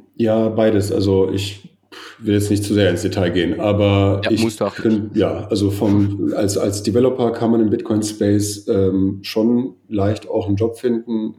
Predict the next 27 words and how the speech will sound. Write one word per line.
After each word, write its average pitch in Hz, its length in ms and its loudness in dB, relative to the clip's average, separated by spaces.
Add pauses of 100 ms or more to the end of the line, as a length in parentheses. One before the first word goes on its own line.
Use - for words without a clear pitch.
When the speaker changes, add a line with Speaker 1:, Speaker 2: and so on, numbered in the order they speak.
Speaker 1:
Es 95 140 -12
ist 95 80 -18
jetzt 92 180 -10
nicht 104 140 0
so 98 140 -2
wie 90 60 0
im 87 100 -2
Shitcoin - 400 -6
Space, - 400 -8
wo 82 60 -14
man 82 260 -8
wirklich, - 480 -10
also - 360 -12
im 87 240 -4
Bullrun 87 640 -2
extrem - 380 -8
viel 85 140 -10
Geld 90 240 -4
verdienen 87 280 -4
konnte 90 580 -8 (180)
durch - 320 -6
Development. 104 580 -4 (580)
Äh, 90 180 0
es 90 180 -6
ist - 340 -12 (140)
ehrliche 113 360 2
Arbeit, 120 600 2